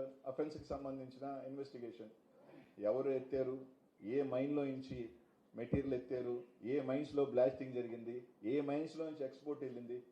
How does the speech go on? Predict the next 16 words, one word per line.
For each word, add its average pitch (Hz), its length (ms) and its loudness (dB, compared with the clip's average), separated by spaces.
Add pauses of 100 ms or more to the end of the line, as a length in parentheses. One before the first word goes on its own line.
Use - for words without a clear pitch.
(200)
ఎవరు 151 240 2 (100)
ఎవరికి 147 320 0
ఇచ్చారు 120 360 -6 (200)
అన్నది 175 300 -6
ఈ - 80 -2
రోజు 185 220 0
దాకా 175 180 6
ఎంక్వైరీ 180 320 -2
చేద్దాం. 170 240 2 (1000)
రండి, 185 260 8 (1200)
అసలు 160 240 -2
రెండు 170 180 2
వేల 170 160 10
ఇరవై 165 220 10
రెండు 156 220 2
నుంచి, 160 260 0